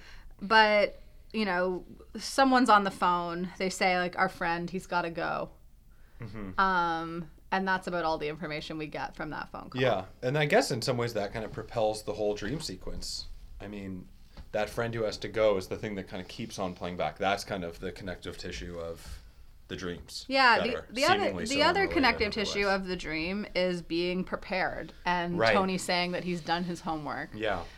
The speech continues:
Speaker 1: Which gives us kind of hints as we go towards the end of the dream, where
Speaker 2: Yeah.
Speaker 1: it is about kind of, like, being in high school and, you know, and this being prepared.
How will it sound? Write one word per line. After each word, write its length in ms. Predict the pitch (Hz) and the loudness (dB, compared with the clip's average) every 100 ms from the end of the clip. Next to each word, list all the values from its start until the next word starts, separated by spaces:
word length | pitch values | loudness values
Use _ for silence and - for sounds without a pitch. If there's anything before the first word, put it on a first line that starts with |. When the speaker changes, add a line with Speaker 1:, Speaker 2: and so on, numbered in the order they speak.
| - | -4
Speaker 1:
Which 300 | 202 190 - | -4 0 4
gives 200 | 240 226 | 4 4
us 160 | 214 | 0
kind 220 | - 208 | 0 0
of 80 | 175 | 0
hints 420 | - 208 185 - 185 | -2 -2 -2 -4 -6
as 180 | 165 | -4
we 80 | 180 | -4
go 180 | 165 170 | -2 -4
towards 440 | 165 170 160 160 | -2 -4 -4 -4
the 180 | - 160 | -6 -4
end 200 | 165 170 | -2 -4
of 140 | 151 156 | -8 -8
the 80 | |
dream, 340 | 147 156 131 156 | -8 -8 -8 -4
where 120 | 120 165 | -2 -2
Speaker 2:
Yeah. 40 | |
Speaker 1:
it 60 | 165 | -2
is 160 | 170 | -4
about 260 | 170 151 - | -4 -6 -6
kind 220 | - 151 | -8 -8
of, 80 | 151 | -8
like, 180 | 165 - 180 | -10 -12 -10
being 280 | 156 160 | -8 -6
in 100 | 160 | -8
high 200 | 165 - | -8 -6
school 440 | 185 - - 95 - | -8 -10 -10 -8 -8
and, 240 | 104 190 - - - - | -8 -10 -14 -20 -20 -16
you 140 | - 180 | -10 -6
know, 240 | - 151 - - | -6 -8 -14 -14
and 200 | 165 151 | -10 -8
this 360 | 143 131 - - - 175 | -8 -8 -10 -18 -16 -8
being 260 | 180 131 | -6 -6
prepared. 560 | 156 165 170 143 139 135 | -6 -8 -8 -6 -6 -8